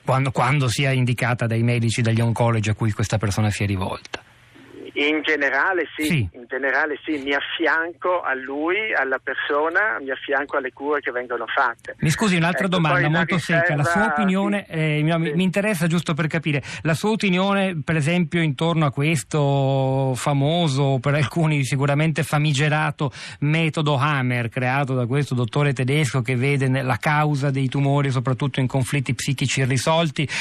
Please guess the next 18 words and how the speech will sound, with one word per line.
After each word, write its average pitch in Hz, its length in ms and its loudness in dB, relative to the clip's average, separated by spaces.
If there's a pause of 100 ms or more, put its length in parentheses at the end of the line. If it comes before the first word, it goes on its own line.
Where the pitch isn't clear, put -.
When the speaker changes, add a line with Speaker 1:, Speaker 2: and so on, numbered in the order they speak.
(140)
Speaker 1:
al 147 180 2
quale 175 340 2
si 156 200 0
è 151 60 2
affidata 151 520 2
anche 147 260 2
la 139 100 2
famiglia 139 520 2
della 127 220 2
giovane 131 400 2
Leonora, 127 400 2
morta 120 360 2
poi 120 220 2
di 117 80 2
leucemia 113 440 2
Speaker 2:
Sì. - 20 -
Speaker 1:
a 113 180 2
Padova. 95 460 -2